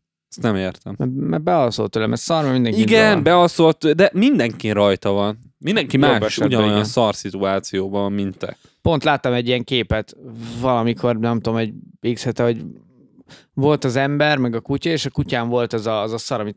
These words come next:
Speaker 2: rátesznek a nyaka köré, az a fos, az a szatellitvevő.
Speaker 1: Aha.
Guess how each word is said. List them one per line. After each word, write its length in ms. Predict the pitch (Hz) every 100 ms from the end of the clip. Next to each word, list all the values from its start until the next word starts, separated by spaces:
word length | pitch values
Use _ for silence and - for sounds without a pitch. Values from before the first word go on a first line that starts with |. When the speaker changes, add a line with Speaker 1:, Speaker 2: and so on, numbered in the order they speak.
| -
Speaker 2:
rátesznek 500 | 127 117 113 - 117
a 60 | 120
nyaka 220 | 120 107
köré, 220 | - 104
az 100 | 104
a 60 | 104
fos, 380 | - 101 - -
az 120 | 120
a 240 | 117 - _ _ 233 214 -
szatellitvevő. 920 | 135 - 113 107 101 104 98 95 - _ -
Speaker 1:
Aha. 320 | 104 113